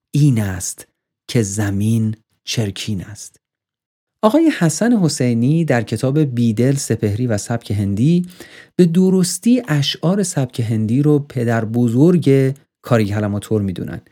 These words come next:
یعنی نگاه و بازی‌ها و زبانی که در کاری کلماتور هست، در سبک هندی هم به صورت‌های دیده می‌شه.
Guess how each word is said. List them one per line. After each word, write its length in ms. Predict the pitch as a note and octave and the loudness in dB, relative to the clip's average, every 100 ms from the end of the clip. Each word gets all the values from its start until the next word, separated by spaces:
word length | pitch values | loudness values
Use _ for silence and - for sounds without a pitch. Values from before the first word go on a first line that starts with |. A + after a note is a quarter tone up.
| _ | _
یعنی 200 | G3 A3+ | 4 6
نگاه 640 | B3 F#3+ C#3+ E3+ G#3+ G#3 D#3 | 6 6 4 4 4 4 4
و 140 | D3 | 2
بازی‌ها 760 | B2+ A#2 B2 A#2+ A2 A2 G#2+ D3+ | 2 2 2 2 2 0 2 2
و 80 | C#3 | 2
زبانی 540 | A2 A#2+ A2+ C3+ G#3 | 2 0 2 2 2
که 100 | E3+ | 0
در 160 | B2+ A2+ | 0 0
کاری 260 | - A2+ G#2+ | -2 -4 -2
کلماتور 520 | A2 G#2+ G#2 G#2 G2+ | -2 -2 -4 -4 -4
هست، 360 | A2 C#3+ D#3 - - - _ | 0 0 0 -8 -20 -20 _
در 140 | D3 | 0
سبک 480 | C#3+ - G3 - F#3+ D3 | 0 -2 -6 -2 -2 2
هندی 400 | B2 A#2+ A2+ E3+ | 2 2 2 2
هم 260 | D#3+ D3+ | 2 2
به 60 | B2+ | 0
صورت‌های 520 | - A#2 G2 A2+ B2 | 0 -2 -2 -2 0
دیده 280 | G#2+ G#2 G#2+ | 0 0 0
می‌شه. 340 | F#2+ - - | -2 -6 -12